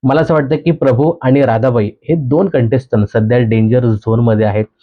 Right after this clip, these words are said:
आता प्रभूला काढतात की राधाबाईंना काढतात हे पाहणं खूपच इंटरेस्टिंग ठरणार आहे. तर तुम्हाला काय वाटतं मित्रांनो, कोण जाणार या आठवड्यात Bigg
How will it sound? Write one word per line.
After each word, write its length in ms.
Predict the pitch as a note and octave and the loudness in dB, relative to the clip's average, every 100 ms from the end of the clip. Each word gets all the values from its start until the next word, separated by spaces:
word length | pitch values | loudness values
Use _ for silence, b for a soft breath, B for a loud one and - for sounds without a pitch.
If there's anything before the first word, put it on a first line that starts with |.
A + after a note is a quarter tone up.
| b b - | b b -6
आता 180 | A2+ | -2
प्रभूला 360 | A2 - A#2 C3+ | 0 0 2 0
काढतात 340 | C3+ A2+ B2 C3 | 0 -2 -2 -2
की 100 | D#3+ | -2
राधाबाईंना 460 | B2+ A#2+ C3 C3+ A#2+ | 0 0 0 -2 -2
काढतात 340 | G#2+ G2 G#2 | -4 -4 -2
हे 80 | A2+ | -2
पाहणं 360 | A2+ G#2+ A2+ A2+ | -2 -2 -2 -2
खूपच 260 | A2 A2+ | -4 0
इंटरेस्टिंग 460 | G#2+ G#2 A2 - A#2 | 0 -2 -4 -4 -6
ठरणार 300 | G#2 G#2 G#2 | -4 -4 -2
आहे. 100 | G2 - b _ _ _ | -4 -6 b _ _ _
तर 100 | F#3 | -4
तुम्हाला 280 | E3 E3+ F3 | 0 0 2
काय 160 | F3+ D#3+ | 2 2
वाटतं 220 | A#2+ B2 | 2 0
मित्रांनो, 280 | A#2 B2 B2+ | 0 0 0
कोण 340 | B2+ F3 G3 E3 | 0 0 2 2
जाणार 240 | D3 D3+ | 0 2
या 140 | D3 C3 | 2 2
आठवड्यात 320 | C3+ C3+ C#3 | 0 0 0
Bigg 200 | A#2 | -2